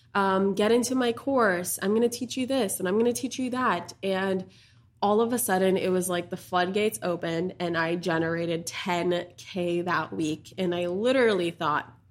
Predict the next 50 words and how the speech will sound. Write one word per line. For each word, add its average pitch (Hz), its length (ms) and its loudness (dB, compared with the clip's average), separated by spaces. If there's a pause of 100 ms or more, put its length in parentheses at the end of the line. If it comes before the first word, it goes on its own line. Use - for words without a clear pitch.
(140)
that 160 140 2
I 165 60 2
was 165 120 -2
gonna 156 160 -4
poop - 260 -6
my 180 100 -6
pants - 480 -8 (380)
because, 185 680 2 (800)
to 202 140 -2
remind 220 400 4
you 190 80 0
guys, 165 520 0
I've 190 140 -2
never 196 320 2
seen 214 300 0
more 190 200 4
than 185 160 2
two 190 200 -4
thousand 185 320 0
dollars 175 320 0
in 170 60 0
my 185 100 -2
bank 165 260 -4
account, 214 540 -2 (240)
or 202 100 4
at 185 80 4
least 214 320 2
in 202 120 4
a 185 60 4
single 196 440 4
month 185 640 2 (300)
coming 190 360 4
through 180 380 0
in 190 160 2
my 165 100 0
entire 180 460 0
life. 175 260 0
And 180 80 -2
all 165 120 2
of 175 40 -4
a 185 60 -4
sudden 175 320 -2
I 170 60 0
made 165 220 0
ten 180 280 -2
K 180 180 -4
in 175 60 0
a 175 80 -4
week. 190 240 -4
Like, 160 200 -6